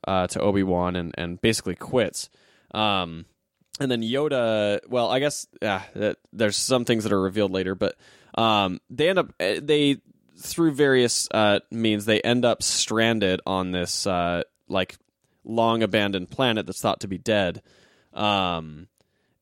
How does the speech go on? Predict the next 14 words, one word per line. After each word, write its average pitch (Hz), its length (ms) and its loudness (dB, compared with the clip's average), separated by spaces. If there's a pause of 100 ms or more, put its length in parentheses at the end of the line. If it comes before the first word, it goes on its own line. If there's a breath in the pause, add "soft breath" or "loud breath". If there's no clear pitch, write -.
and 101 640 0
through 139 400 0
some 123 220 -2
sort 120 180 2
of 101 60 -2
circumstances, 110 720 -2
they, 101 300 2
they 98 260 -4
end 110 140 -2
up 104 100 -2
getting 107 260 -2
dragged 107 460 -2
into 104 320 -4
a, 90 360 -4